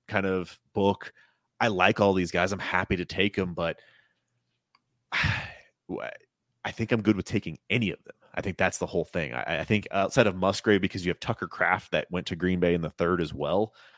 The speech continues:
Um, we have Darnell Washington in the third going to Pittsburgh, and then Cameron Latu to San Francisco in the third, just to kind of open the third round up. But Dallas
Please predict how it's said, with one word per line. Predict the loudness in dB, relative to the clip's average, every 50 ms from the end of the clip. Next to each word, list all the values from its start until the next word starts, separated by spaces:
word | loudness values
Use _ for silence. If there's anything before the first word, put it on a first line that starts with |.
| _ _ _ -8
Um, | -6 -6 -4 -4
we | -4 -2
have | 0
Darnell | 2 2 2 4 2 4 4
Washington | 6 6 6 4 2 -2 -4 -4 -2 -2
in | -4
the | -4
third | -2 2 4 4 4 4 2 2
going | 0 0 0
to | 0
Pittsburgh, | -2 -2 -2 -2 -2 0 0 0 0 0
and | -2 -4
then | -6 -6
Cameron | -6 -4 -4 -2 -4 -4 -2
Latu | 0 0 0 0 -2 -6 -8
to | -6
San | -6 -6 -6 -6
Francisco | -8 -8 -4 -2 -2 -2 2 2 2
in | 4 4
the | 4
third, | 4 6 6 6 4
just | 2 -2 -6
to | -6
kind | -6 -4 -4
of | -4 -6 -10 _ -6
open | -4 -4 -2 -4 -6 -6
the | -6 -6
third | -2 2 2 4 4
round | 4 2 2 2 2
up. | 0 0 -2 -4 -8 -20 -20 -20 -20 _ _ _ _ _ _ _ _ _ _ _ _ _ _ _ _ _ _ _ _ _
But | 4 8 8 8 8 8 4 0 -6 _ _ _ _ _ _ _ _ 2
Dallas | 6 8 8 8 8 8 6 6 4 2 0 0 0 -2 -4 -6 -10